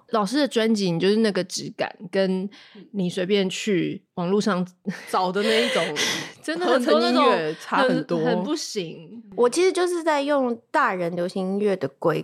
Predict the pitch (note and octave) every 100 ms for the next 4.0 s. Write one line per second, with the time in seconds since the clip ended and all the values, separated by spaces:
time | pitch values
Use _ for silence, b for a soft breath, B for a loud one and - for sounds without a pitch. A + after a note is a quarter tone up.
0 | - C#3+ - B1 F#2 A#2 G#3 A3+ G3 C#3+
1 | C3 - - C#3 B2+ B2+ - B3+ G#4 F#4
2 | G3 G3 F#4+ F#4+ - - - C4+ B3+ F4
3 | F4 A3+ C#4+ B3+ D#4 - G3 G3 C#4+